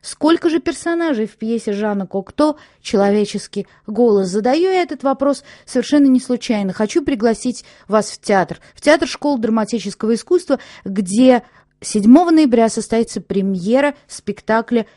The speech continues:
Игоря Яцко по пьесе Жана Кокто. А, в тысяча девятьсот пятьдесят восьмом году Франсис Пуленк написал по пьесе "Кокто оперу". Над вокальными партиями этой оперы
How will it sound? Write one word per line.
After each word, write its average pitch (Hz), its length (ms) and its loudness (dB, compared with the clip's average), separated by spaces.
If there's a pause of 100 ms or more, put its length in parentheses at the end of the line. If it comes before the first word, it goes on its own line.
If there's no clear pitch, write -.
(180)
Игоря 185 320 0
Яцко 220 580 -2
по 175 220 -6
пьесе 214 500 -4
Жана 190 320 0
Кокто. - 560 -10 (920)
А, 190 480 -2 (440)
в - 100 -20
тысяча 320 440 2
девятьсот 247 380 -2
пятьдесят 240 400 -2
восьмом 247 400 2
году 165 500 -6 (340)
Франсис 233 440 2
Пуленк 240 420 0
написал 262 500 0
по 208 160 0
пьесе 247 360 -4
"Кокто 247 680 -4 (100)
оперу". 160 540 -2 (420)
Над 214 260 0
вокальными 254 640 2
партиями 233 960 -2
этой 196 540 -4 (240)
оперы 180 640 0